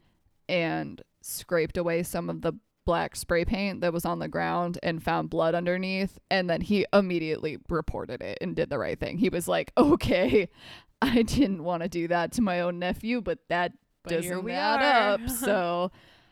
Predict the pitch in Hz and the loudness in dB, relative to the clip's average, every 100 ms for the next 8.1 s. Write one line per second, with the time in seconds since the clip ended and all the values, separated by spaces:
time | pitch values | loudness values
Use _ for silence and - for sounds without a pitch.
0 | _ - 165 160 151 175 175 180 175 170 | _ -6 -6 -2 -2 -2 -4 -4 -6 -6
1 | _ - 170 175 170 170 165 - - - | _ -2 -2 -2 -4 -4 -6 -8 -10 -10
2 | - 285 302 294 285 - _ _ _ _ | -2 2 4 2 -2 -8 _ _ _ _
3 | _ _ _ _ _ - 196 202 196 - | _ _ _ _ _ -4 -2 0 -2 -2
4 | 196 190 185 180 180 185 - _ _ _ | -2 0 0 -2 -6 -12 -20 _ _ _
5 | _ _ _ - - 82 65 53 - 208 | _ _ _ -4 -4 -4 -8 -10 -12 -14
6 | _ _ _ _ _ _ _ _ _ _ | _ _ _ _ _ _ _ _ _ _
7 | _ _ _ _ _ 190 185 170 - - | _ _ _ _ _ -2 0 -2 -6 -16